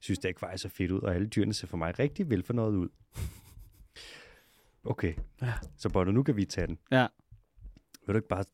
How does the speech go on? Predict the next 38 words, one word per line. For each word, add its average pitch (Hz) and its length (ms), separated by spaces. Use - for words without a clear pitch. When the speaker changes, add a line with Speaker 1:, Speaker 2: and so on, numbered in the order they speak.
Speaker 1:
t-, 101 120
hvad 127 160
Speaker 2:
Rejer 170 180
kan 220 120
godt 151 200
kede 165 240
sig. 175 120
Nej, 113 160
det 123 80
ved - 60
jeg 87 40
ikke. 117 120
Speaker 1:
Hvad 123 120
er 143 40
din 143 120
holdning 123 300
til 117 80
akvarier? 90 320
Speaker 2:
Jeg 156 380
er, 120 840
øh... 110 400
øh, 165 200
da 196 60
jeg 175 100
voksede 175 320
op, 170 220
var 156 140
det 156 100
meget 156 260
fascinerende, 147 680
når 151 140
man 135 260
var 127 80
på 127 460
kinesisk 151 440
buffet 139 320
og 135 100
restaurant 120 500